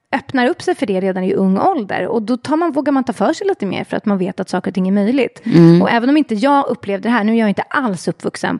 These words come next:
Speaker 1: på så sätt liksom. Men
Speaker 2: Vad
Speaker 1: jag
Speaker 2: jobbade
Speaker 1: fick
Speaker 2: din pappa med då?
Speaker 1: Eh, min
Speaker 2: Jobbar-
Speaker 1: pappa är också journalist.
Speaker 2: Mm.
Speaker 1: Eh, och, eh, de har, de har varit så här klassiska, liksom, medel-,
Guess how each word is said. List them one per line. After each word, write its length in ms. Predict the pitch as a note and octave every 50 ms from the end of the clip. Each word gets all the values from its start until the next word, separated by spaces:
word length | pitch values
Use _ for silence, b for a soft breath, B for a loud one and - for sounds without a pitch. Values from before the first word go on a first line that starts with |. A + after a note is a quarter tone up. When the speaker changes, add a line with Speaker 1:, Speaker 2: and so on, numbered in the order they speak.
| -
Speaker 1:
på 180 | - - F#3+ G3
så 260 | - - - G#3 G3
sätt 280 | - - - - - -
liksom. 380 | - - - - - - - - _ _ _ _ _ _ _ _ - - -
Men 260 | - A3+ G#3+ G3+ G3
Speaker 2:
Vad 100 | G3+ G#3
Speaker 1:
jag 60 | G#3
Speaker 2:
jobbade 240 | G3+ F#3 F#3+ F#3+ -
Speaker 1:
fick 120 | F#3+ E3+
Speaker 2:
din 300 | F3+ F#3 F#3 F#3 F#3 F#3
pappa 220 | - G3 - A3 G#3
med 120 | F3+ E3
då? 380 | - - E3+ E3 - _ - -
Speaker 1:
Eh, 40 | C4+
min 100 | C#4 D4
Speaker 2:
Jobbar- 60 | D#4+
Speaker 1:
pappa 220 | - F4 F4 E4
är 20 | D#4+
också 180 | D#4+ - D4+
journalist. 580 | A#3+ C#4 C4 A#3+ A3+ A3+ E4+ - - - - F3+
Speaker 2:
Mm. 240 | F#3 F#3+ G3+ A3 A#3
Speaker 1:
Eh, 240 | A3+ A3+ A3 G#3+ A3
och, 440 | - - B3 C4 - _ _ -
eh, 540 | C4 A#3 A3+ A3 G#3+ G#3+ G#3+ G#3+ G#3+ G#3+ - -
de 240 | G#3+ B3 C4 B3+ B3+
har, 500 | C4 C4 B3+ B3 A#3 A3+ A3+ A3+ A#3+ -
de 160 | A3+ A3 D4
har 80 | F#4 F4
varit 200 | D#4+ D4 C4 -
så 100 | - A3
här 40 | G#3
klassiska, 640 | - - G#3 G#3 - - - G3 - - - G3
liksom, 400 | F#3 F3+ F3 - - F#3 F3+ F#3
medel-, 600 | G3 F#3+ F3+ E3 F3+ F3 D#3+ D3 C#3+ B2 A#2 A2+